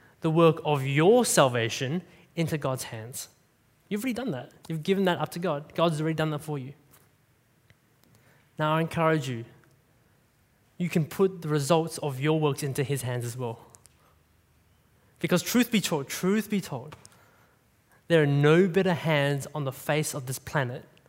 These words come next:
than his. Not yours, not mine, not Simon's, but God's. No matter what the stagnation looks like, no matter what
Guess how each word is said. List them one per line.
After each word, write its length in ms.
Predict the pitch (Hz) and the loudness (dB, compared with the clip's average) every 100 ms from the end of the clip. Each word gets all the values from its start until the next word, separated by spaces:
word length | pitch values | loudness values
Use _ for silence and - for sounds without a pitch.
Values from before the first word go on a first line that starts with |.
| _ _ _ _ _ _ _ | _ _ _ _ _ _ _
than 120 | 147 123 | -6 -4
his. 480 | 123 110 - - - _ _ _ _ _ _ _ _ _ _ _ _ _ _ _ _ _ - | -6 -8 -12 -14 -20 _ _ _ _ _ _ _ _ _ _ _ _ _ _ _ _ _ -10
Not 180 | 143 139 | -8 -6
yours, 580 | 123 135 170 160 - - - | -6 -6 -8 -14 -18 -16 -8
not 140 | 151 | -4
mine, 400 | 147 123 127 151 - | -2 -4 -4 -8 -8
not 160 | 147 143 | -6 -6
Simon's, 680 | - 131 135 165 175 - - _ _ _ _ _ _ _ _ _ _ _ _ _ _ _ _ _ _ _ _ - | -6 -8 -6 -8 -10 -14 -20 _ _ _ _ _ _ _ _ _ _ _ _ _ _ _ _ _ _ _ _ -10
but 140 | 156 | -8
God's. 440 | 156 127 131 - - _ _ _ _ _ _ _ _ _ _ _ _ _ _ _ _ _ _ _ - | -6 -10 -12 -16 -18 _ _ _ _ _ _ _ _ _ _ _ _ _ _ _ _ _ _ _ -2
No 100 | 156 | 0
matter 320 | 151 151 185 | 2 2 0
what 560 | 180 165 160 - - - | 2 2 0 -4 -16 -10
the 80 | |
stagnation 800 | 127 - 156 147 147 143 - 147 | -8 -4 -2 -2 -4 -4 -4 -6
looks 280 | 135 - - | -6 -12 -12
like, 260 | 120 110 - | -12 -10 -8
no 80 | |
matter 280 | 131 135 160 | -4 -2 0
what 500 | 170 151 147 143 143 | -2 -4 -4 -4 -6